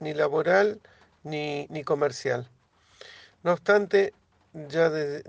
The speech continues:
ya desde hace un tiempo y en estos últimos cuarenta días nos encontramos al borde de la cesación de pagos.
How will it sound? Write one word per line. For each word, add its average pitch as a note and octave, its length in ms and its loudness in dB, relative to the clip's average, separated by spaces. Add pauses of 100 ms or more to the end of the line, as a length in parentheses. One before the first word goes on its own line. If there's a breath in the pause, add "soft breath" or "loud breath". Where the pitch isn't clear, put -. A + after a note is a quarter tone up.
ya D3+ 160 0
desde D3+ 300 2
hace D3+ 280 -4
un D3 260 -6
tiempo D#3 480 0
y C#3+ 180 -6
en D3 100 -4
estos D3+ 320 -8
últimos D3 380 -6
cuarenta D3 420 -2
días G3 360 0 (380 soft breath)
nos D3+ 180 -8
encontramos D#3 600 0
al D3+ 120 0
borde F3 300 0
de D#3+ 80 -2
la D3 120 -4
cesación C#3+ 580 -8
de C#3+ 100 -2
pagos. B2 480 -6